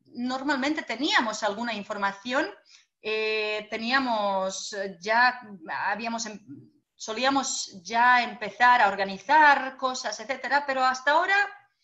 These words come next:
no hemos empezado nada porque no se sabe. Y la, la postura de momento oficial por parte de la parroquia es que,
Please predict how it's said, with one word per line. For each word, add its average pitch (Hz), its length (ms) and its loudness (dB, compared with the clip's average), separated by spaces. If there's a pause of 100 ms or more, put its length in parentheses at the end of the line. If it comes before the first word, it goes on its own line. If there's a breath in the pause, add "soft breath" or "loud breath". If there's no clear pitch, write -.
(360 soft breath)
no 269 560 4
hemos 269 340 -4
empezado 247 480 -2
nada 254 420 0
porque 226 300 -8
no 240 180 -4
se 240 160 -8
sabe. 175 420 -4 (400 loud breath)
Y 220 200 -6
la, 208 760 6
la 214 160 -4
postura 269 800 4
de 214 100 -6
momento 226 520 -2
oficial 226 720 0
por 226 200 -6
parte 214 260 -2
de 254 60 -4
la 220 140 0
parroquia 240 420 -4
es 233 160 -8
que, 226 300 -4